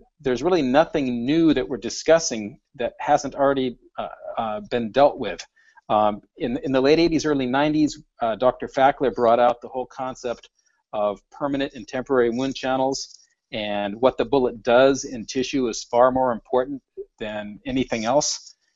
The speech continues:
And then throughout the nineties, we developed the whole concept of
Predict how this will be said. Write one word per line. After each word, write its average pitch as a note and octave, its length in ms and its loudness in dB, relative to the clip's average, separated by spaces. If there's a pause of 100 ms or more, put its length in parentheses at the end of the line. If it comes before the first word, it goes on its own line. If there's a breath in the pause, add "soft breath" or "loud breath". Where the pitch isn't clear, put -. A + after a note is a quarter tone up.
(240)
And A2+ 520 -2
then B2 360 0
throughout C3 380 6
the B2+ 60 0
nineties, B2+ 480 -2
we A#2 60 -2
developed B2 400 0
the A2 80 -8
whole B2 140 -2
concept B2+ 600 -6
of A2 180 -12